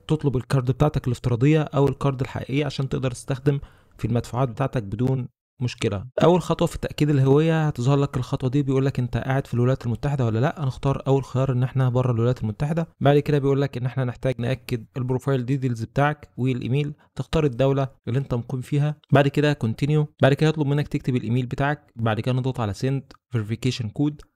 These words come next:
هيوصلك كود على الايميل بتاعك. الكود هيكون بالشكل ده، هنعمل له نسخ ونعمل له لاسك تاني في التطبيق. كده احنا اكدنا الايميل بتاعنا. الخطوه اللي بعد كده بيقول لك تاكيد الهويه بالاي دي كارد او الباسبور او رخصه قياده،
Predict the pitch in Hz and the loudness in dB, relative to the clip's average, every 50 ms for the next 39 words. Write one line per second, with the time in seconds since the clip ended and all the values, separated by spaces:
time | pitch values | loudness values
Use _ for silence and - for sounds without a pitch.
0 | _ _ 127 131 - 165 156 151 - - 151 143 139 120 117 113 110 - 117 127 | _ _ -4 0 2 2 0 0 -2 -2 -2 -2 0 0 -2 -2 -2 -2 -2 -2
1 | 135 131 131 - 143 147 147 - _ _ - 120 - 131 123 120 117 - - 127 | -4 -4 -4 -2 -2 -2 -2 -4 _ _ -16 -4 -2 0 0 0 -2 -2 -4 -4
2 | 127 113 - - 131 123 - 123 120 147 165 160 127 117 113 117 120 117 113 117 | -4 -4 -2 -2 -2 -2 0 -2 -2 -4 -6 -6 -4 -4 -2 -2 0 0 0 0
3 | 151 160 - - - _ - 117 139 151 151 156 151 151 139 131 143 139 - - | -2 -4 -6 -10 -16 _ 0 0 2 2 2 4 4 2 2 2 0 -2 -4 -6
4 | 123 - 135 131 131 - - 131 131 127 - 123 120 - 120 101 113 143 151 151 | -4 -4 -2 -4 -4 -4 -4 -4 -4 -4 -6 -8 -8 -8 -8 -2 0 0 0 0
5 | - - _ - 147 139 143 139 - - 117 - 113 - - 135 131 135 135 139 | -2 -8 _ 0 2 2 2 0 -2 -4 -6 -8 -8 -10 -8 -6 -4 -4 -2 -2
6 | 139 143 143 - - - - 107 113 117 131 131 117 - - 143 147 156 160 165 | -2 -2 -4 -6 -10 -10 -8 -4 -2 0 0 0 -2 -2 -2 0 0 0 0 -2
7 | 165 _ _ - 139 - - 170 175 170 151 135 127 131 - - 156 147 131 131 | -4 _ _ -4 -2 -2 0 2 2 4 4 2 0 0 -2 -2 0 0 2 0
8 | 139 139 147 143 - - - - - - - - - 139 139 127 131 - 127 120 | 0 0 0 -2 -4 -8 -16 -14 -12 -12 -12 -6 -2 0 0 0 -2 -2 0 2
9 | 120 123 127 135 147 139 135 135 135 131 - _ _ _ _ _ 123 127 123 - | 4 6 6 6 6 6 4 2 0 -2 -6 _ _ _ _ _ -4 -4 -2 0
10 | 123 123 123 139 - - 139 147 147 143 - - - - 131 135 135 127 127 151 | -2 0 0 0 0 0 -2 -2 -2 -4 -10 -10 -2 0 2 2 2 2 0 -2
11 | - - - 156 160 160 156 - - _ - 143 147 151 147 139 143 - - 143 | -4 -2 0 0 2 2 0 -2 -8 _ 4 4 4 4 2 -2 -6 -2 -2 -2
12 | 135 - - 135 - - - - 127 123 123 127 110 117 104 101 | -2 0 -2 -4 -4 -4 -4 0 2 2 4 2 2 0 -4 -4